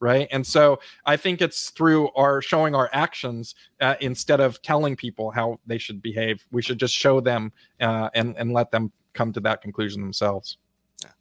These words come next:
Speaker 2: Well, you know, and if we had left, uh, like you said, in Taiwan, if we had left them alone quite a while ago, Taiwan, Japan, uh, you know, South Korea,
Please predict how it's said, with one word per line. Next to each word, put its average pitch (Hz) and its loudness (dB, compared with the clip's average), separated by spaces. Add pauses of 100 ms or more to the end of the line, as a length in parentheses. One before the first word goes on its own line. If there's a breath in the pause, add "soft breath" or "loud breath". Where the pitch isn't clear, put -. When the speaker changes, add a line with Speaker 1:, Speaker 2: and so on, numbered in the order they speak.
(280 loud breath)
Speaker 2:
Well, 160 -8
you 147 -6
know, 113 -4
and 127 -6
if 123 -6
we 156 0
had 135 2
left, 120 -2
uh, 101 0
like 104 -2
you 95 -10
said, 107 -2
in 87 -16
Taiwan, 113 -4
if 117 -8
we 120 -2
had 110 0
left 127 0
them 123 -8
alone 117 -4
quite 117 2
a - -8
while 113 2
ago, 101 0 (340 loud breath)
Taiwan, 131 -2
Japan, 131 -2
uh, 101 0
you 110 -10
know, 104 -6
South 120 -2
Korea, 135 0